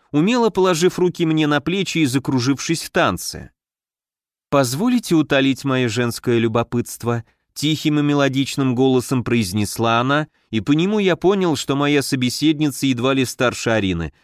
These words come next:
может, на пару лет, не больше. «Конечно», кивнул я, уверенно держа руки на талии девушки.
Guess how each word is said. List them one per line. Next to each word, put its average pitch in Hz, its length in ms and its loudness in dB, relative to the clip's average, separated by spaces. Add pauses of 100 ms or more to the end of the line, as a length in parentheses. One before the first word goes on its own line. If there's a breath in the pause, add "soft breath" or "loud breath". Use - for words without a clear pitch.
(140)
может, 202 380 0
на 156 160 2
пару 156 300 2
лет, 107 280 2
не 117 140 0
больше. 98 500 -2 (680)
«Конечно», 107 640 -2
кивнул 131 500 0
я, 165 180 4
уверенно 147 420 2
держа 127 400 0
руки 143 300 0
на 123 160 0
талии 120 320 0
девушки. 90 640 -2